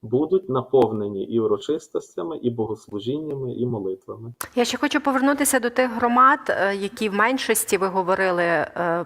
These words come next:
Speaker 2: П Ц У, які все ж таки ще хочуть триматися старого кан-, календаря. Е, це ж не назавжди, тобто це на час того перехідного періоду на десь на два роки, чи, чи, чи, чи як це з ними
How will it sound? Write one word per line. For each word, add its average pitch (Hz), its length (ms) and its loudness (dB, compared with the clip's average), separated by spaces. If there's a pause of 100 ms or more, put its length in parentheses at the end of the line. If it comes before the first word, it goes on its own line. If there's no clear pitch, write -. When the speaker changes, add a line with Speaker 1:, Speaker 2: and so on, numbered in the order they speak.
Speaker 2:
П 190 80 0
Ц - 200 -2
У, 247 220 2
які 226 280 0
все 196 320 0
ж - 120 -8
таки 180 240 -4
ще 190 280 0
хочуть 185 360 -2
триматися 175 540 0
старого 180 440 0
кан-, 175 240 -6 (100)
календаря. 202 580 0 (500)
Е, 196 340 2
це 254 160 0
ж 269 100 0
не 269 100 4
назавжди, 254 640 4
тобто 269 300 6
це 247 180 4
на 240 120 2
час 233 360 2
того 226 260 2
перехідного 220 600 0
періоду 214 500 2
на 208 220 4
десь 202 260 -2
на 196 100 2
два 202 280 0
роки, 247 500 0
чи, - 260 -6
чи, 196 720 0
чи, - 180 -10
чи - 220 -2
як 190 300 8
це 175 80 -2
з 170 60 -2
ними 170 200 0